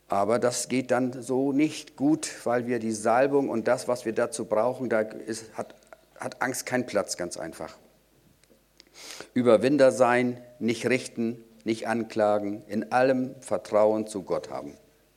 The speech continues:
Dabei stellt uns Gott ganz unterschiedliche Übungsfelder zur Verfügung. Sie sind nicht von ihm inszeniert, sondern er nutzt häufig unsere negativen Lebenserfahrungen.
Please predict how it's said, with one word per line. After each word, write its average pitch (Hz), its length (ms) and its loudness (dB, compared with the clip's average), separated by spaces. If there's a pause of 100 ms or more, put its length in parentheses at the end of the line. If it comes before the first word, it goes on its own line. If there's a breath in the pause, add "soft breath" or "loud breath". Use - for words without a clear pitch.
(960 soft breath)
Dabei 113 400 0
stellt 113 420 -2
uns 98 340 -8
Gott - 280 -2
ganz 107 240 -2
unterschiedliche 110 920 -4 (360 loud breath)
Übungsfelder 107 680 -2
zur - 160 -10
Verfügung. 113 560 -4 (200)
Sie - 140 -12
sind 90 220 -8
nicht 117 400 -6 (800 soft breath)
von 98 220 -6
ihm 123 280 0
inszeniert, 107 680 -4 (300 loud breath)
sondern 113 580 0
er 92 160 -2
nutzt 107 540 -4
häufig 113 440 -2
unsere 110 380 -6
negativen 104 760 -4
Lebenserfahrungen. 110 920 -8